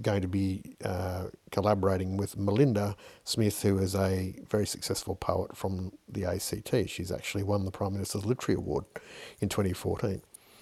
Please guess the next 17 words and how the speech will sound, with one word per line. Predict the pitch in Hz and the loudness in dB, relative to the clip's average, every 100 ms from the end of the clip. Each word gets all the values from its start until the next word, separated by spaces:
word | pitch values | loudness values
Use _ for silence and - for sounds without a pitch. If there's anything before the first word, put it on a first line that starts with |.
| - - | -20 -8
And | 123 | 2
so | 131 | 8
a | 135 | 10
number | 190 226 | 12 12
of | 135 | 12
those | 107 101 | 10 10
are | 101 | 8
collaborative. | 101 95 123 101 92 | 8 8 8 8 6
Now, | 107 123 | 4 6
I, | 127 120 - | 8 6 6
I | 117 | 4
did | 151 - | 4 4
promise | 170 139 - | 4 4 2
to | 95 | -2
double | 87 92 101 | 0 2 2
back | 90 101 - - | 4 2 0 -2
on, | 104 95 95 | 0 2 0